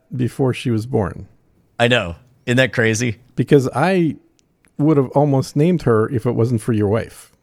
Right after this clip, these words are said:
Speaker 2: That's correct. That's correct. As a matter of fact, uh, uh, you and I became connected because when we found out we were pregnant with our third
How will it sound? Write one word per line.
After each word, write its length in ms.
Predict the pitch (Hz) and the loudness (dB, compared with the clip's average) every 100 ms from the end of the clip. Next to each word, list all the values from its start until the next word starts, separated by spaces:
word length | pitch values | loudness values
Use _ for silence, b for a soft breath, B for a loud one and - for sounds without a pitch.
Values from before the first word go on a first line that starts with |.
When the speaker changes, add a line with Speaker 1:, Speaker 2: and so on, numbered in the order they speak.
| _ _ _ | _ _ _
Speaker 2:
That's 200 | 160 - | 0 2
correct. 340 | 208 196 - | 2 0 0
That's 180 | 151 151 | 0 2
correct. 320 | - 233 156 - | 2 0 -2 -4
As 120 | 139 | 0
a 40 | 143 | 2
matter 160 | 160 | 2
of 60 | 151 | 2
fact, 220 | 160 147 | 0 -2
uh, 440 | 143 143 139 131 131 | 0 2 2 -2 -2
uh, 180 | 131 127 | 0 0
you 240 | 117 147 185 | 0 0 0
and 120 | 185 | 0
I 160 | 156 | -2
became 400 | 151 147 143 151 | -2 -2 0 0
connected 580 | 147 170 117 - 123 139 - | 0 0 0 -2 -4 -6 -10
because 800 | 131 - 175 180 117 113 143 - b b b b b _ | -12 -4 0 2 2 0 0 -4 b b b b b _
when 200 | 139 135 | 0 2
we 100 | 127 | 2
found 260 | 135 139 | 0 0
out 160 | 143 147 | 0 0
we 140 | 139 | 0
were 240 | 131 131 123 | 0 0 0
pregnant 400 | - 127 127 147 | 0 -2 0 -2
with 120 | 123 | 0
our 100 | 156 | -2
third 480 | - 113 101 131 | 0 0 0 -2